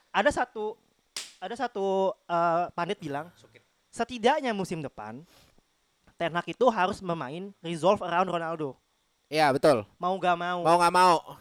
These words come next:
Speaker 1: Kalau lo gak mau dia jadi, api besar, ibarat kata kayak sia-sia lah ya.
Speaker 3: Sia-sia.
Speaker 1: Nggak dipakai, ya udah lo main sekitar dia aja, akomodasi dia gitu. Tapi pertanyaan gue adalah sekarang gini.
Speaker 3: Ya ngapain lo akomodasi pemain yang kontraknya tinggal setahun gitu loh?
Speaker 1: Enggak, enggak, bukan itu.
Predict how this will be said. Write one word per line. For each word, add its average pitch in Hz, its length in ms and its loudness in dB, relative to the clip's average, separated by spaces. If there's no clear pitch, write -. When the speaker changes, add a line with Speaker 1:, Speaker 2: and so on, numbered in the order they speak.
Speaker 1:
Kalau 202 240 4
lo 226 120 8
gak 277 140 2
mau 214 160 -4
dia 180 220 -6
jadi, 175 420 -6
api - 240 -12
besar, 156 300 -6
ibarat 151 240 -6
kata - 140 -6
kayak 143 180 -8
sia-sia 185 460 0
lah 185 100 0
ya. 143 240 -4
Speaker 3:
Sia-sia. 147 240 -4
Speaker 1:
Nggak 123 180 -2
dipakai, 131 280 -12
ya 233 100 -6
udah 277 140 -2
lo 302 100 2
main 262 160 -4
sekitar 226 320 -10
dia 196 160 -8
aja, 202 240 -8
akomodasi 190 640 -6
dia 185 280 -2
gitu. 139 220 -14
Tapi - 160 -10
pertanyaan 269 300 -4
gue 294 100 0
adalah 262 140 0
sekarang 190 240 -10
gini. 185 320 -10
Speaker 3:
Ya 156 120 -4
ngapain 180 280 4
lo 339 100 4
akomodasi 233 540 4
pemain 196 320 -2
yang 247 160 -8
kontraknya 190 320 0
tinggal 214 180 -2
setahun 233 380 6
gitu 180 240 0
loh? 120 120 -2
Speaker 1:
Enggak, 185 200 0
enggak, 165 160 -6
bukan 196 160 -8
itu. 180 120 -12